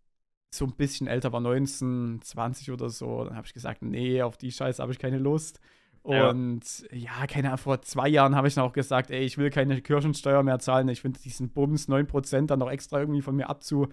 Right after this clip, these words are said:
Speaker 1: äh, abzugeben, hab ich gar keinen Bock drauf.“ Ja, also nee, auf, auf so eine Scheiße, nö. Da ha-, da hab ich keine Lust. Und ich finde auch so, weißt du, ich finde, Glauben und so und Religion ist was,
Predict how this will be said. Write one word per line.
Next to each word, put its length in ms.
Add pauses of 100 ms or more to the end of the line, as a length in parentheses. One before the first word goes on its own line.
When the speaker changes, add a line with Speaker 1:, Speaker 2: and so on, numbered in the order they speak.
(440)
Speaker 1:
äh, 80
abzugeben, 640
hab 120
ich 100
gar 140
keinen 160
Bock 180
drauf.“ 320 (1500)
Ja, 340 (100)
also 280
nee, 200 (120)
auf, 260
auf 180
so 80
eine 120
Scheiße, 500
nö. 240 (640)
Da 140
ha-, 180
da 80
hab 120
ich 120
keine 220
Lust. 300
Und 60
ich 120
finde 300
auch 220
so, 260
weißt 200
du, 140
ich 160
finde, 440 (480)
Glauben 560
und 160
so 260
und 200
Religion 640
ist 240
was, 420